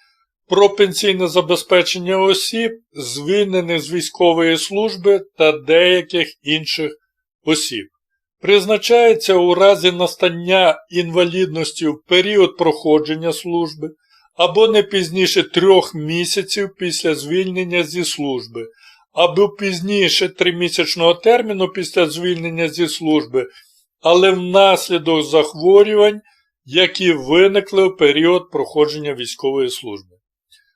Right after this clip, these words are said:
Розмір пенсії по інвалідності залежить від причини інвалідності. Особам з інвалідністю внаслідок війни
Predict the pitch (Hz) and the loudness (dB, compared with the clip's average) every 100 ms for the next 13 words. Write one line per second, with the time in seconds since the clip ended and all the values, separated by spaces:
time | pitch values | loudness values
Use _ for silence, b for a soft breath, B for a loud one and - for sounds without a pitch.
0 | _ 147 175 233 240 185 185 175 - 190 | _ 0 4 6 6 2 0 -2 2 4
1 | 196 175 - 175 165 _ 180 175 151 - | 4 2 -4 -6 -6 _ 2 4 2 -2
2 | 165 156 156 151 165 220 214 196 - 156 | -10 0 2 2 0 -8 -4 -6 -4 -6
3 | 131 160 165 185 175 175 - 160 170 - | 0 0 2 2 0 -4 -8 -10 -12 -4
4 | 185 175 - 190 180 139 117 - _ _ | -2 -2 -2 0 0 0 -6 -8 _ _
5 | _ _ _ 160 156 156 139 120 110 107 | _ _ _ -4 2 2 2 -4 -6 -14
6 | - 98 _ _ _ _ _ 165 175 - | -16 -18 _ _ _ _ _ -2 0 0
7 | 202 220 214 160 156 151 139 160 175 165 | 0 4 4 4 2 0 -4 -4 -2 2
8 | 165 165 214 220 175 156 - 156 151 170 | 2 2 -4 -4 -8 -10 -8 -8 -4 0
9 | 180 - 175 156 170 - 180 185 196 240 | 0 0 -2 -2 -4 -4 -6 -6 -4 -6